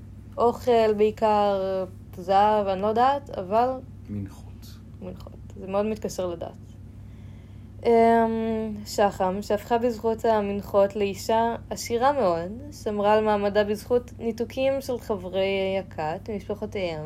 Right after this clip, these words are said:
Speaker 1: ו-, ומסביבתם הקרובה, אמ, של אותם אנשים שלא היו חברים בכת,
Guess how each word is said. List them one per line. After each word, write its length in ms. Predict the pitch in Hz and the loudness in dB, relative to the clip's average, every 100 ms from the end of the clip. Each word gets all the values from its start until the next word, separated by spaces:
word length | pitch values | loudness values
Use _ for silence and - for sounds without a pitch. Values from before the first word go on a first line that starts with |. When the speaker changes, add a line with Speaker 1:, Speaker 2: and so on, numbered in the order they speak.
| 160 | -8
Speaker 1:
ו-, 240 | 208 202 190 - - - - - - - - - | -6 -6 -8 -14 -16 -16 -16 -16 -18 -18 -18 -8
ומסביבתם 920 | 202 202 202 202 202 208 190 202 208 | 2 4 6 2 -2 -4 -2 0 0
הקרובה, 520 | 214 220 202 175 160 202 254 302 - - - - - - - - - | -2 -2 -2 -2 -4 -6 -12 -16 -16 -16 -18 -18 -18 -18 -18 -16 -12
אמ, 60 | - 220 214 214 208 208 208 196 - - - | 2 6 8 6 6 2 0 -4 -8 -18 -8
של 360 | - 254 240 220 202 - | 2 2 2 -8 -10 -6
אותם 240 | 226 277 294 | 2 4 4
אנשים 240 | 277 302 | 2 0
שלא 340 | 294 311 311 330 | 0 0 6 6
היו 160 | 294 | 6
חברים 420 | - 202 185 175 | 2 -2 0 -2
בכת, 300 | 165 151 160 | -4 -8 -6